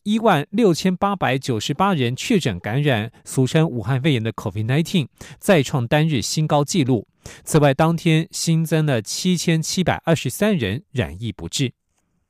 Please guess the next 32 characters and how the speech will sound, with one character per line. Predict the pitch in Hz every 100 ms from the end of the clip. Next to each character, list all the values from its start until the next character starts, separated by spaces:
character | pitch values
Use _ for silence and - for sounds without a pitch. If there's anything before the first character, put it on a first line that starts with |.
| _ _ _ - _ _ _ _ _ _ _ _ _ _ _ -
另 | 220
外， | 208
股 | 165
市 | 143 202
也 | 156
受 | 131 170
到 | 151
严 | 131 127
重 | 160
的 | 131
影 | 120 117 175
响， | 123 87
由 | - 143
于 | 156
投 | 147
资 | 139 160
人 | 135
对 | 165 139
于 | 123
新 | - 165
型 | 135 131
冠 | 156
状 | 151 139
病 | 160
毒 | 123 120
covid | - 110 123
nineteen | 143 143 147
的 | 117
防 | 117 104 135
疫 | 135
封 | - 175 180
锁 | - 85